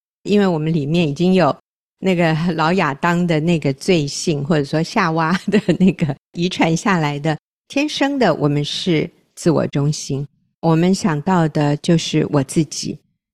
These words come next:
你说一个小孩天生的会去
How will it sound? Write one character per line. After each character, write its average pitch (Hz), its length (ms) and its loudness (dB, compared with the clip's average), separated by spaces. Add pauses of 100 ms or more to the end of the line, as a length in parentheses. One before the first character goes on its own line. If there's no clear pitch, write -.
你 170 60 -2
说 226 320 0
一 - 140 -2
个 196 100 4
小 185 180 0
孩 139 220 -2
天 240 460 0
生 208 500 -2
的 147 220 0
会 208 180 0
去 180 340 -4